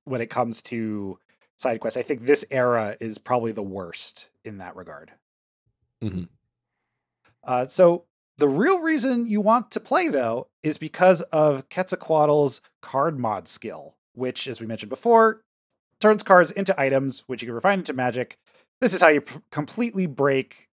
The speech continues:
Speaker 1: the power curve, because you can get mid and late game magic way before you'll encounter them in the wild. So, you know, if you're going for a really broken playthrough, you're gonna play a lot of Triple Triad at the beginning,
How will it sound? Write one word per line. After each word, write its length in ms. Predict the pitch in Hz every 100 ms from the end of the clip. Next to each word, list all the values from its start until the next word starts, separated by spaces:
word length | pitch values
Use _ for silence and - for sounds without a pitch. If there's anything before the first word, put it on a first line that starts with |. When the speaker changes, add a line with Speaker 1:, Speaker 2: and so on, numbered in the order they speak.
| _
Speaker 1:
the 140 | 135 135
power 300 | 131 135 123
curve, 560 | - 120 117 117 113 -
because 300 | - 123 113
you 60 |
can 160 | 143 139
get 260 | 117 110 -
mid 240 | 127 156
and 120 | 143
late 160 | 127 127
game 180 | 123 117
magic 400 | 113 110 110 - _ _ -
way 280 | 131 180
before 360 | 180 165 156 151
you'll 180 | 135 123
encounter 380 | 110 117 113 113
them 160 | 110
in 40 | 107
the 80 |
wild. 560 | 101 98 95 95 95 - _ _ _ _
So, 480 | - - 113 107 117 - _ _ _ _ _ _ -
you 140 | 131
know, 240 | 98 101 - -
if 180 | 151 151
you're 80 |
going 280 | 131 165 165
for 140 | 151 143
a 80 |
really 320 | 123 117 135 131
broken 580 | 113 113 113 135 120
playthrough, 600 | 113 120 117 123 165 175 143
you're 120 | 120
gonna 180 | 120 117
play 180 | 120
a 80 | 110
lot 220 | 107 101
of 80 | 101
Triple 240 | - 107 101
Triad 480 | 110 98 92 87
at 140 | 92 -
the 60 |
beginning, 580 | 101 101 98 85 87 107